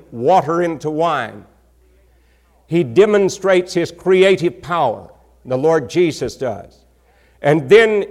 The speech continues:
he has the first cleansing of the temple, because he had seen that the temple had become a place of commerce, that there were tradesmen and money changers there.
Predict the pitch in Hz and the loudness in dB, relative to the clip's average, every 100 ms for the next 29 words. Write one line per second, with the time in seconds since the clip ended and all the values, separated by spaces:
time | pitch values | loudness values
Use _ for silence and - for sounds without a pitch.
0 | - 131 185 190 165 131 - _ _ _ | -10 -6 -4 -2 -4 -10 -16 _ _ _
1 | _ - 185 196 185 175 - 196 185 - | _ -4 0 0 0 -4 -2 -2 -2 -4
2 | - - 196 190 180 190 165 165 151 156 | -12 -2 0 0 0 -2 -2 -2 -4 -4
3 | 190 185 - 98 _ _ _ _ _ - | -4 -4 -6 -18 _ _ _ _ _ -10
4 | 139 - 196 202 - 185 165 - 190 196 | -8 0 2 2 2 0 -2 -2 0 2
5 | 190 160 160 170 - 190 170 165 127 135 | 2 0 -2 -4 -2 -2 0 -2 -2 -4
6 | - 175 165 - 165 180 147 151 - - | -6 -4 -4 -4 -4 -4 -4 -8 -10 -4
7 | 185 175 151 123 - - _ _ _ _ | 0 0 0 -4 -6 -20 _ _ _ _
8 | _ _ 131 143 175 175 175 160 - 190 | _ _ -6 -2 0 2 2 0 -4 2
9 | 202 170 107 127 131 131 135 180 202 160 | 2 2 -2 -8 -6 -6 -4 0 0 0
10 | - 160 147 127 123 - 139 107 - | -4 -6 -4 -6 -10 -8 -8 -8 -12